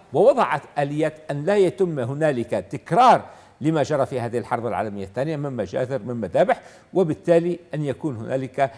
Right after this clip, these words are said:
آليات لضمان الأمن، استمرار الأمن والسلم الدوليين. لذلك نحن نلاحظ أنه من خمسة وسبعين سنة رغم كل الأزمات اللي عاشتها ال-، الكرة الأرضية ومن حروب وإلى آخره،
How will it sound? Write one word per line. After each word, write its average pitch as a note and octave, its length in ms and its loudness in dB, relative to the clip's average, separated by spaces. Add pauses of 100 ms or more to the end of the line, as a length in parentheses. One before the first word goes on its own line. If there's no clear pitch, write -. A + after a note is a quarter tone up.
(240)
آليات C#3+ 680 4
لضمان B2+ 420 -2 (160)
الأمن، C3 480 -4 (340)
استمرار B2+ 520 -2
الأمن B2+ 320 -6
والسلم A2+ 340 -8
الدوليين. G2+ 640 -4
لذلك F#3 380 -2
نحن C#3+ 160 -8
نلاحظ B2 520 0 (380)
أنه A#2+ 100 -4
من G#2+ 180 -8 (140)
خمسة - 460 -4
وسبعين C#3 360 -2
سنة B2+ 300 -4 (380)
رغم D3+ 220 2
كل G3+ 240 0
الأزمات C#3 460 -2
اللي B2 100 -2
عاشتها G#2+ 560 -4 (100)
ال-، A#2 240 -8
الكرة C#3+ 300 0
الأرضية B2+ 480 0
ومن D3+ 220 2
حروب C#3 400 -2
وإلى B2 160 0
آخره، D3 240 -4